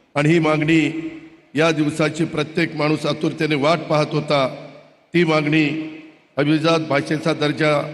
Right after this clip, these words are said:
देण्याची देशाचे लोकप्रिय पंतप्रधान नरेंद्र मोदी साहेबांनी ती काल पूर्ण केली आणि त्याचा मनस्वी आनंद आणि अभिमान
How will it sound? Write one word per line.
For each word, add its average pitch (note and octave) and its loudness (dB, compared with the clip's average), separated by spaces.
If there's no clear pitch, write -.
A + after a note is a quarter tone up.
देण्याची C#3+ 0
देशाचे D3+ 0
लोकप्रिय D3+ 0
पंतप्रधान D3+ -2
नरेंद्र C#3+ -2
मोदी D3 -2
साहेबांनी D3 -2
ती D3 -6
काल C#3 0
पूर्ण E3+ 4
केली C#3+ 0
आणि C#3+ 2
त्याचा C#3+ 0
मनस्वी D3+ 0
आनंद C#3+ 2
आणि D3 0
अभिमान D3 0